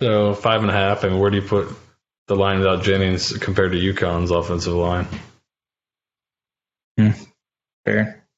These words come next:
Speaker 2: We'll do four and a half, and I think, I think that's probably safe.
Speaker 1: Lock it in. Lock it in.
Speaker 2: Lock, lock it in. Four and a half over under stacks, uh,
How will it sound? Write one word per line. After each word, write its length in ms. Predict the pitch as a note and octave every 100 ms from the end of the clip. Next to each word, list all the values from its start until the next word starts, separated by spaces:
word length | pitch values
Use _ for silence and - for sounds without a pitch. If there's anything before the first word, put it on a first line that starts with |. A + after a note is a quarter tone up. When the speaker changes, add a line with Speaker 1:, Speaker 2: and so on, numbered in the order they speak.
| _ _ _ _ _ _ _
Speaker 2:
We'll 100 | A#2
do 160 | C#3
four 260 | C3 - B2
and 80 | G#2+
a 40 |
half, 260 | G#2+ G#2 -
and 80 | G#2
I 80 |
think, 380 | G2 A2 G#2 - -
I 100 | A#2
think 220 | - G#2+
that's 200 | G#2+ G#2
probably 420 | - G#2+ G#2 G2+
safe. 300 | G#2 G#2+ G2
Speaker 1:
Lock 240 | A#2+ B2 C#3
it 100 | B2+
in. 240 | B2+ B2+
Lock 300 | A2 A2+ -
it 100 | A#2+
in. 120 | A#2+
Speaker 2:
Lock, 340 | A#2 A2+ B2+ G#2+
lock 280 | A#2+ A#2+ B2
it 40 |
in. 180 | A2+ G#2
Four 260 | - - B2
and 80 | B2+
a 40 |
half 200 | A#2 G#2+
over 320 | G2+ A#2+ A#2+
under 500 | G#2+ G#2 G#2 G2+ - -
stacks, 680 | - A#2 G2 F#2+ - - -
uh, 500 | - E3 F#2 F#2+